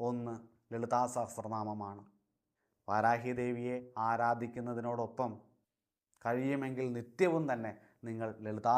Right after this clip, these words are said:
സഹസ്രനാമവും പാരായണം ചെയ്യുക. നിങ്ങളുടെ ജീവിതത്തിൽ വരുന്ന മാറ്റങ്ങൾ നമുക്ക്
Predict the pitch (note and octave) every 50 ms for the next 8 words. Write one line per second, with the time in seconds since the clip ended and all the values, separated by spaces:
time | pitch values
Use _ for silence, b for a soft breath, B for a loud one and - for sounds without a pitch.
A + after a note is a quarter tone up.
0 | B2 B2+ B2+ A2+ G#2+ - - A2+ G#2+ A2 G#2+ A2 G#2+ A2 A2 A2 A2 G#2+ G2+ G2+
1 | G#2 G#2 G#2 G#2+ G#2 G#2 G#2+ G#2 G#2 G#2 G2+ G2+ F#2+ G2+ F#2+ - B B B B
2 | - C3+ C#3 C#3+ D3 C#3+ C3+ C#3 C3+ C3+ C3+ C#3 C3+ D3 C#3+ C3+ C3+ B2+ B2 B2
3 | B2+ C#3 C3+ C3 A#2+ A2+ A2 A2+ A#2 A#2 - - C3 B2+ B2+ C3 C#3+ C#3+ - -
4 | A2 A2+ A2+ A#2 A#2 A#2 - C3